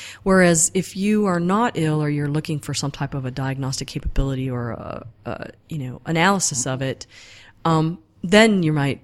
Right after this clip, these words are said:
be concerned about whether or not my personal data is secure. Is it safe and secure now?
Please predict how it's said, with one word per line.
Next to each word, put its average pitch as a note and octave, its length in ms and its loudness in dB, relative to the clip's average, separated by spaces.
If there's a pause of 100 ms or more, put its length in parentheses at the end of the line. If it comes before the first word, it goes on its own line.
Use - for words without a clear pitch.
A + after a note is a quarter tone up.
(100)
be D3+ 100 -2
concerned C3+ 440 -2
about B2+ 340 -4 (240)
whether C#3+ 240 0
or C3+ 40 0
not C3+ 180 -2
my C#3 100 0
personal C3 400 0
data B2+ 280 -4
is A#2+ 100 -4
secure. A#2 480 -4 (400)
Is F3+ 180 4
it F#3+ 80 0
safe G3 300 0
and G3 80 -4
secure - 500 -4
now? B3 400 -4